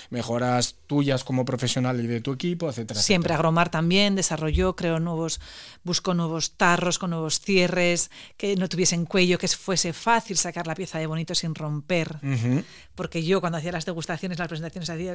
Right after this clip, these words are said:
Speaker 1: Se te
Speaker 2: eso me
Speaker 1: desmigaba.
Speaker 2: rompía y tenía que cocinar en público delante del, del distribuidor. Y entonces yo decía, "Coño, siempre se me rompe la", <laughs> y hablándolo con la importadora, "¿y qué podemos hacer para mejorar?". Yo siempre les he preguntado a los importadores, "¿Qué podemos hacer?". ¿Qué,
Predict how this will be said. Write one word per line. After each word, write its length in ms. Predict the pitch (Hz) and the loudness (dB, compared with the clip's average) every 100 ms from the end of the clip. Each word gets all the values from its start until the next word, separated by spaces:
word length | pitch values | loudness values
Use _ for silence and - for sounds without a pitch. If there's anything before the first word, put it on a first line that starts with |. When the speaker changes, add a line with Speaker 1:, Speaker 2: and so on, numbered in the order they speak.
| - | -6
Speaker 1:
Se 160 | - | -2
te 60 | - | 0
Speaker 2:
eso 100 | - 240 | 2 4
me 80 | |
Speaker 1:
desmigaba. 280 | 175 123 196 | 6 6 6
Speaker 2:
rompía 260 | - 226 220 | 0 2 2
y 40 | |
tenía 180 | 185 180 | 2 0
que 60 | 196 | 0
cocinar 320 | 190 196 190 | -2 -2 -2
en 120 | 185 | -4
público 340 | 170 214 202 175 | -4 -4 0 0
delante 320 | 165 180 208 | 0 0 0
del, 220 | 190 208 | -2 -2
del 140 | 190 | -4
distribuidor. 680 | 165 - 185 165 175 220 - - - - - | -2 -4 -2 0 2 0 0 -8 -10 -10 -6
Y 60 | |
entonces 220 | 165 156 - | -4 -2 -2
yo 20 | |
decía, 180 | - 147 - | -4 -12 -10
"Coño, 360 | - 156 131 - - - | -4 -4 -4 -12 -18 -16
siempre 380 | - 202 202 170 | 0 2 2 0
se 80 | 143 | -6
me 100 | 139 | -4
rompe 260 | 170 160 | -4 -4
la", 100 | 156 | 0
<laughs> 600 | 165 139 180 - - - - | 0 0 -4 -8 -10 -10 -2
y 140 | 208 | 2
hablándolo 420 | 165 165 202 214 | 4 4 4 2
con 100 | 208 | 2
la 60 | 190 | -2
importadora, 360 | 175 165 180 | -2 -4 -2
"¿y 60 | 185 | -2
qué 100 | 190 | -4
podemos 320 | 190 185 185 | -4 -4 -4
hacer 160 | 175 175 | -4 -4
para 140 | 175 | -6
mejorar?". 340 | 170 165 180 185 | -6 -4 -4 0
Yo 280 | 202 247 - | 2 2 2
siempre 540 | - - 247 247 214 170 | 0 2 4 4 4 2
les 160 | 160 170 | 2 0
he 40 | |
preguntado 440 | 165 156 156 160 160 | 0 -6 -4 -6 -6
a 20 | |
los 160 | 156 | -8
importadores, 600 | 170 - - - - - | -10 -12 -16 -20 -18 -16
"¿Qué 200 | - 208 | 0 2
podemos 520 | 208 180 165 160 160 160 | 2 0 -2 -4 -8 -10
hacer?". 260 | - 170 | -12 -12
¿Qué, 300 | - 233 240 | 2 4 4